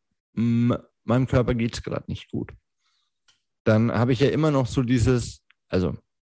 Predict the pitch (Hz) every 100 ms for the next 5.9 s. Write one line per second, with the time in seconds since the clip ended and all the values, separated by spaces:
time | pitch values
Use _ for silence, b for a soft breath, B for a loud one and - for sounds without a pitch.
0 | _ B B B B B B - 123 135
1 | 139 - - 120 120 - 117 123 123 -
2 | - - 131 123 113 104 127 139 - 123
3 | 113 127 127 - 113 110 117 120 - 104
4 | - 107 135 123 120 123 110 120 110 110
5 | 107 98 110 - - 82 80 76 80